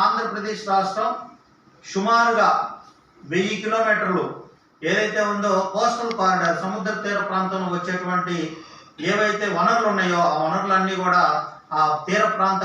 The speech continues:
గ్రామాలు, పట్టణాలు అభివృద్ధికి ఉపయోగిస్తాం. మత్స్యకారుల యొక్క కుటుంబాల సంక్షేమానికి కూడా వినియోగిస్తాం అనేటువంటి విషయాన్ని కూడా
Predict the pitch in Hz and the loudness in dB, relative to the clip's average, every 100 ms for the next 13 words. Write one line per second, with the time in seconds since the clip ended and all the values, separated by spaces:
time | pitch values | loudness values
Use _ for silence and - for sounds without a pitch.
0 | 175 160 185 180 175 185 185 160 - 170 | 0 2 2 4 4 2 0 0 0 2
1 | 180 - 208 202 202 190 185 180 165 - | 2 2 2 0 0 -2 -2 -4 -4 -2
2 | 175 156 - - - _ - 160 170 233 | 0 0 -2 -12 -20 _ -2 0 0 2
3 | 226 220 208 208 202 180 - 190 - - | 2 6 4 4 2 -2 0 2 2 0
4 | 180 175 202 185 185 - 175 196 208 196 | -4 -6 -2 0 0 2 -2 0 -2 -2
5 | 190 180 170 165 180 175 170 - - 160 | -4 -4 -4 -4 -4 -4 -4 -4 -4 -4
6 | 170 160 160 156 190 185 170 165 | -6 -8 -8 -6 -4 -4 0 2